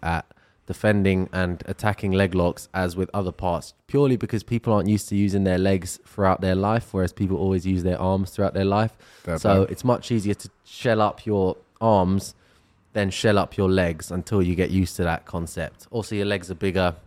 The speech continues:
Speaker 1: It's easier to get inside the legs.
Speaker 2: Good analysis.
Speaker 1: Thanks, man. It's my hobby.
Speaker 2: Good analysis.
Speaker 1: I'll just get my protein shake. You keep, you, you go, you go, go, go, go, go, go, go,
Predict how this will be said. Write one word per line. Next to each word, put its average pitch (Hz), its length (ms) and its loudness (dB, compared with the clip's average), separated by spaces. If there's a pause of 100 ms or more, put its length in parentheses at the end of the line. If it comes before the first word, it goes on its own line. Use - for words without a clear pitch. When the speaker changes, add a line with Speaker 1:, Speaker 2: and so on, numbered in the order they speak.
Speaker 1:
It's - 100 -20
easier 87 260 -6
to - 100 -14
get 85 160 -4
inside 82 400 -4
the 80 80 -4
legs. 78 320 -8 (1300)
Speaker 2:
Good 107 140 2
analysis. 101 600 -2 (180)
Speaker 1:
Thanks, 175 220 -16
man. 104 180 -12 (1000)
It's - 100 -12
my 92 80 0
hobby. 92 360 -4 (240)
Speaker 2:
Good 135 120 0
analysis. 113 720 0 (400)
Speaker 1:
I'll 147 80 4
just 196 160 0
get 214 120 4
my 160 200 6
protein 151 720 6
shake. 98 360 2
You 160 140 6
keep, - 320 -2
you, 151 240 -4
you 160 120 2
go, 156 140 6
you 123 180 6
go, 131 140 6
go, 120 140 0
go, 113 140 -12
go, - 160 -20 (260)
go, 117 140 2
go, 101 100 2
go, - 0 -